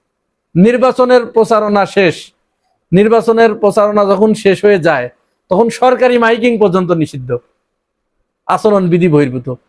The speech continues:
এই মেঘমোল্লার বসুর ছাত্র ইউনিয়ন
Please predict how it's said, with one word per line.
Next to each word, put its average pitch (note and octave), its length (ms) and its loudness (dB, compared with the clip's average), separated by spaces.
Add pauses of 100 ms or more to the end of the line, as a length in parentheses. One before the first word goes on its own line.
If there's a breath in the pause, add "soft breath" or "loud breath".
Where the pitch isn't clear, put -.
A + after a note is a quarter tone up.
(640)
এই B3+ 500 2
মেঘমোল্লার G#3+ 720 2
বসুর F3+ 360 0
ছাত্র E3 420 -2
ইউনিয়ন D3 420 0